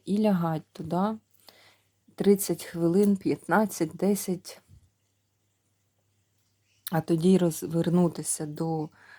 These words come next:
отвору зливу і щоб водичка сходила із спини.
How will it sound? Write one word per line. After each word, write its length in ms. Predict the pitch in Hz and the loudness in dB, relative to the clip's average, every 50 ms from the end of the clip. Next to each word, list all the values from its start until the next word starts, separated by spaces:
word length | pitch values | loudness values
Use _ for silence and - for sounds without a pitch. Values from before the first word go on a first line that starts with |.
| - - - - _ _ | -20 -20 -20 -20 _ _
отвору 720 | 170 170 165 165 - - 156 151 147 147 147 143 139 - - | 0 0 0 0 -4 -4 -2 -2 -2 -2 -4 -4 -4 -4 -4
зливу 760 | 165 151 151 151 165 175 196 208 196 190 165 151 147 143 - _ | -4 -4 -2 2 4 4 4 4 2 0 -2 -2 -4 -4 -8 _
і 320 | - 160 160 160 160 156 151 | -6 -4 -2 0 0 0 -2
щоб 320 | - - - - 160 151 | -4 -6 -6 -6 -6 -6
водичка 840 | 156 156 156 151 156 160 160 151 185 190 190 - - - - 175 160 156 | -4 -6 -6 -2 -2 -2 0 2 2 0 0 -2 -6 -8 -6 -6 -6 -4
сходила 640 | - - - - - 175 175 160 165 160 156 160 - - | -6 -8 -8 -2 0 0 2 2 2 2 0 -2 -4 -4
із 140 | 170 156 | -6 -6
спини. 640 | - - - - _ - 180 165 165 160 156 160 160 | -6 -8 -8 -10 _ -2 0 0 2 0 0 -2 -6